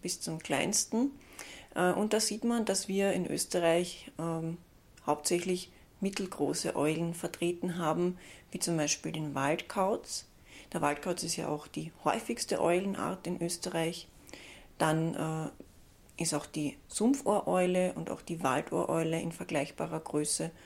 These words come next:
oder auch die Schleiereule. Zu den kleineren Eulen zählen dann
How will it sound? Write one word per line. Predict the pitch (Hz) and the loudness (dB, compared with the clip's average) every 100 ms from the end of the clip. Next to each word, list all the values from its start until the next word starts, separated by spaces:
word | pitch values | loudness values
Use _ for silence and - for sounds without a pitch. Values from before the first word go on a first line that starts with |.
| - - - | -20 -12 -2
oder | 170 180 151 | 0 2 2
auch | 147 165 - - - | 0 -2 -12 -16 -8
die | 175 | -6
Schleiereule. | 175 156 156 - 147 147 - - - - - - - - - - - - - - - - | -2 -2 -2 0 -2 -4 -8 -14 -20 -20 -20 -20 -20 -20 -20 -20 -20 -20 -16 -16 -16 -8
Zu | - | 0
den | 233 240 | 2 4
kleineren | 170 135 214 277 269 - | 4 4 4 6 4 6
Eulen | 196 220 220 220 220 | 6 6 6 4 4
zählen | 202 185 196 185 | 6 6 6 6
dann | 180 170 170 | 4 4 0